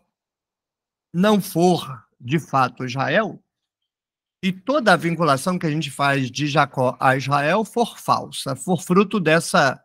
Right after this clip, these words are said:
articulação político tradicional? Acho que a gente precisa prestar atenção nisso e investigar isso. Israel, indiscutivelmente, está vinculado às terras do norte.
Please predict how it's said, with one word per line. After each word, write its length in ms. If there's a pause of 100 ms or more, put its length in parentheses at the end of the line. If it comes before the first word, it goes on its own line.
(680)
articulação 1200 (420)
político 920 (540)
tradicional? 840 (1400)
Acho 440
que 80
a 40
gente 220
precisa 580
prestar 400
atenção 460
nisso 500
e 300
investigar 840
isso. 300 (340)
Israel, 840
indiscutivelmente, 1800
está 400
vinculado 640
às 120
terras 380
do 100
norte. 640